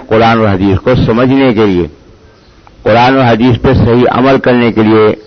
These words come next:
قرآن و حدیث کے مفہوم کے لیے ان کی بات مانتے ہیں، قرآن و حدیث کے مقابلے میں ان کی بات نہیں مانتے، اور قرآن و حدیث کے مقابلے میں انہوں نے کوئی بات پیش نہیں کی۔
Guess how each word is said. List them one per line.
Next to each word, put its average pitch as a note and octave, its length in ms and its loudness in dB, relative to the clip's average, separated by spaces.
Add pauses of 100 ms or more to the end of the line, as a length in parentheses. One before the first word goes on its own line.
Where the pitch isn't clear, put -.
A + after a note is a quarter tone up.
(720)
قرآن A#2+ 340 2
و C3 60 2
حدیث A#2 440 0
کے C3+ 120 0
مفہوم A#2+ 680 0
کے C3+ 160 0
لیے B2 220 2
ان A2+ 200 0
کی G#2+ 100 -4
بات G#2 300 0
مانتے G2+ 380 -2
ہیں، A#2 160 -2
قرآن G#2+ 240 0
و G#2 60 -2
حدیث F#2 300 -2
کے A#2 80 -2
مقابلے A2 500 0
میں A2 100 0
ان G2 120 -4
کی F#2+ 80 -6
بات F#2+ 300 -2
نہیں G#2+ 100 0
مانتے، F2 400 -4
اور F2+ 140 -2
قرآن A#2 220 0
و A#2+ 40 0
حدیث A2+ 280 0
کے B2 80 -2
مقابلے G#2 500 0
میں A2+ 120 2
انہوں G#2+ 120 0
نے G#2+ 60 -2
کوئی G2+ 160 0
بات G2+ 260 -2
پیش F#2+ 260 0
نہیں G2+ 220 -2
کی۔ F#2+ 120 -6